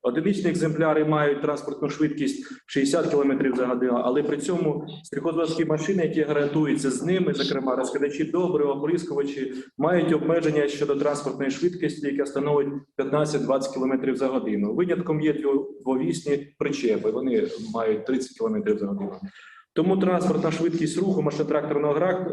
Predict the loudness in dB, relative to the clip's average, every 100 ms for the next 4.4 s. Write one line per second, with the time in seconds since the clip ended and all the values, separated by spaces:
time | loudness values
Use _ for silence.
0 | 0 0 0 0 0 0 0 0 0 -2
1 | -2 0 -2 -4 -12 -10 -2 0 2 0
2 | 0 0 0 0 0 0 -2 0 0 2
3 | 2 2 0 0 0 0 0 0 0 0
4 | -4 -4 -6